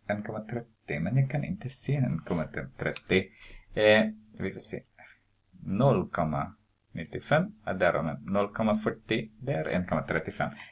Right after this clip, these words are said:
I så fall, okej. Vi, vi säger att vi pratar om den här området. Så har vi, eh, under, så har vi hundra procent.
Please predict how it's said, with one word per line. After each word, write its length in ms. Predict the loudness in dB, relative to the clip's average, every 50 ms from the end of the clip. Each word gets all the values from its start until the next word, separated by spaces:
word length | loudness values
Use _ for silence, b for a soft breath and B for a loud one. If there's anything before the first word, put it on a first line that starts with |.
| B B 6
I 140 | 8 10
så 200 | 10 10 10 8
fall, 220 | 8 8 4 2 0 -10 -18 -20 -20 _ -20 -20 _ _ _ -8
okej. 320 | -6 -2 -2 -2 -2 -4 _ _ _ _ _ _ _ -6
Vi, 540 | 0 6 8 10 10 10 10 8 6 4 -4 -12 -18 -20 -20 -20 -20 -20 b b b b b b _ 4
vi 120 | 6 6
säger 640 | 8 8 10 10 10 10 10 10 10 10 10 8 4 -4 _ _ _ _ -2
att 260 | 2 2 2 2 2
vi 220 | 2 2 2 2 0
pratar 520 | 0 2 2 2 4 4 4 4 4 0
om 520 | -4 -4 -2 -2 -2 -2 -2 -4 -8 -10 -14 _ _ _ _ _ _ _ -6
den 240 | -4 -2 -2 -2
här 280 | 0 2 4 4 6 6
området. 580 | 4 4 4 4 4 2 2 4 2 2 0 -4 _ _ _ _ _ _ _ _ _ _ _ _ _ _ _ _ _ _ _ _
Så 220 | _ _ -10 -10 -6
har 180 | -2 -2 0
vi, 320 | 0 2 2 2 2 0 -6 _ _ _ _ _ _ _ _ _ _ _ _ _ _ _ _ _ _ _ _ _ _ _
eh, 800 | 2 6 8 10 10 12 12 12 10 10 10 10 8 8 6 4 2 _ _ _ _ _ _ _ _ _ _ _ _ _ _ _ _ _ _ _ _ _ _ _ _ _ _ _ _ _ _ _ _ _ _ _ _ _ _ _ _ _ _ _ _ _ _ _ -12 -6 0
under, 580 | 2 4 6 6 6 6 4 4 2 0 -2 -8 _
så 180 | -12 -4 0 2
har 120 | 2 4
vi 220 | 6 4 4 4
hundra 400 | 4 2 2 2 4 4 4 4
procent. 460 | 4 0 -2 2 6 6 6 6 4